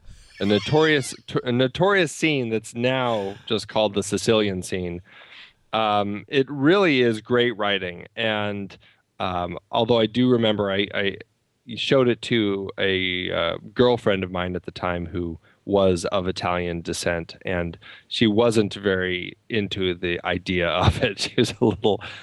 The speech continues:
she's like, she just wasn't very excited about that conversation. But I think it's very well written. I think it's smart. Uh, the way that Dennis Hopper's character goes about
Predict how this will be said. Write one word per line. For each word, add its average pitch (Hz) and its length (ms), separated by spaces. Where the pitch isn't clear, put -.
she's 117 220
like, 104 320
she 120 260
just 127 320
wasn't 104 320
very 87 160
excited 90 380
about - 240
that - 180
conversation. 98 640
But 139 240
I 160 160
think 147 220
it's 110 120
very 110 220
well 98 220
written. 110 500
I 123 180
think 123 220
it's 104 160
smart. - 760
Uh, 87 260
the 104 80
way 117 460
that 98 600
Dennis 110 280
Hopper's 101 400
character 98 680
goes 110 420
about 101 720